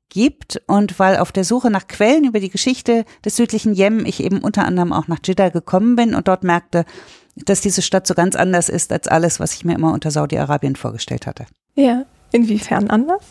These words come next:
Speaker 1: Insofern, als die Menschen ungewöhnlich offen waren. Man hatte, das war zweitausend,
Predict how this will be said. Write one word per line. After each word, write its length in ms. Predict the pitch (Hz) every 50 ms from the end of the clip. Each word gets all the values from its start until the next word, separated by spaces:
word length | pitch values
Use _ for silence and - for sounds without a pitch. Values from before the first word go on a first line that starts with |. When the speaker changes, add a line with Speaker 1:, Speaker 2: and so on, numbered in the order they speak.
| _ _ _ _ _ _ _ _ _ _ _ _ _ _
Speaker 1:
Insofern, 800 | - 233 233 240 240 - - 277 294 - 302 294 294 294 277 - - -
als 720 | - 220 233 233 240 240 247 - - - - - - -
die 140 | - 240
Menschen 360 | 226 220 233 233 - - 240 -
ungewöhnlich 720 | - - 233 233 233 190 220 220 208 190 - - - - _ _ -
offen 340 | 247 254 - 240 196 165 156
waren. 320 | 143 143 135 139 143 147
Man 300 | 156 156 156 156 156 -
hatte, 220 | 262 - - 294 - -
das 280 | - 151 165 - -
war 100 | 156 160
zweitausend, 680 | - - 147 147 - - 180 208 269 - 254 226 220 -